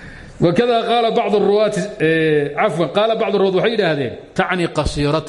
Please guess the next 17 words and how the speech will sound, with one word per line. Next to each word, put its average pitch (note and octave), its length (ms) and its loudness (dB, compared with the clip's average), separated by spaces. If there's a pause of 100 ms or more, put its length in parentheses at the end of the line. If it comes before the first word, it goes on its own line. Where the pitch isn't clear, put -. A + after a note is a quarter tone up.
bay B2+ 160 -2
u C3 80 -2
jeedaa. F#2 480 -8 (720)
Ruwaadda D#3 360 0
xadiidka D3+ 220 -2
ka D#3+ 140 0
qaatay D3 160 -2
Sufyaan D#3+ 260 0
Thawri D#3+ 240 2
oo C#3+ 140 0
dhan D3+ 160 0
baa B2+ 140 0
sheegay C#3 260 -2
waxaan C3+ 300 -2 (360)
musadad C#3 380 -2
ka C#3 160 0
ahayn. A2 200 -2